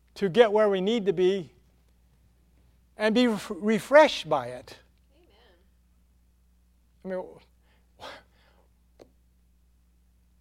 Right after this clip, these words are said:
I don't, how many pray when it's late evening? Do I, I'm always telling on myself. You know,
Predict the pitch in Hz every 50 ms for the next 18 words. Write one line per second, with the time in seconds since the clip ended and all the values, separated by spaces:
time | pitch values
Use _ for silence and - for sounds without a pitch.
0 | _ _ _ _ _ _ _ _ _ _ _ _ - - - - - - - _
1 | _ _ _ _ _ _ _ _ _ _ _ _ _ _ _ _ 180 190 190 -
2 | - _ - - 190 220 247 262 247 156 - _ _ _ _ _ _ _ - -
3 | - 185 196 202 202 190 170 160 160 156 147 131 131 - - - _ _ _ _
4 | _ _ 147 147 151 160 170 165 160 165 165 269 277 196 156 156 147 139 135 147
5 | 147 151 165 147 _ _ _ _ _ _ _ _ _ _ _ _ _ _ _ _
6 | _ _ _ _ _ _ _ _ _ _ _ _ _ _ _ _ _ _ _ _
7 | _ _ _ _ _ _ _ _ _ _ _ _ _ _ - 165 156 139 151 -
8 | 156 160 175 170 175 185 175 139 107 - - - 160 160 151 139 131 120 113 113
9 | 110 101 - - 120 123 123 _ _ _ _ - - - _ _ _ - - _
10 | _ _ _ _ _ _ _ _ _ _ - - - _ - - _ _ _ _
11 | _ _ _ _ _ - 131 123 117 113